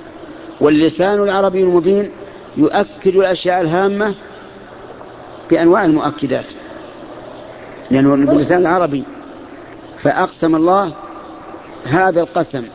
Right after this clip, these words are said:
المؤكد لأن هذا أسلوب عربي، والقرآن نزل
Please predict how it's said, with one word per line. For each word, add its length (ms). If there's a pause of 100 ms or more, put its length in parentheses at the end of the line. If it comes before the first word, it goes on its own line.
(420)
المؤكد 1600 (1000)
لأن 360
هذا 640
أسلوب 460
عربي، 540 (640)
والقرآن 720
نزل 320